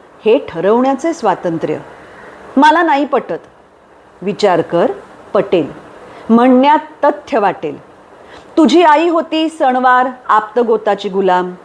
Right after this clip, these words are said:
तू करिअरची गुलाम. चैनीत होते तुझे वडील, चैनीत आहेत तुझे यजमान. पुरुष म्हणून जन्माला आले, यातच त्यांचे यशोगान. तरीही झिजत राहा,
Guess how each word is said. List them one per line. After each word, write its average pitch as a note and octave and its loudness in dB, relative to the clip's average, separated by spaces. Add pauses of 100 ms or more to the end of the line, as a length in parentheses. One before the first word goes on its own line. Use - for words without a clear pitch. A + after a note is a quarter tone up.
(380)
तू D#4 0
करिअरची E4+ 2
गुलाम. E3 0 (720)
चैनीत A3+ 4
होते A3 2
तुझे G#3 0
वडील, F#3+ 2 (300)
चैनीत G3+ 0
आहेत A#3 0
तुझे C#4+ 2
यजमान. C4+ 2 (600)
पुरुष F#4+ 4
म्हणून F#4+ 2
जन्माला C#4 2
आले, B3+ 2
यातच A3 -2
त्यांचे A3+ -2
यशोगान. F3 0 (840)
तरीही D4 4
झिजत A#3+ 0
राहा, G3 0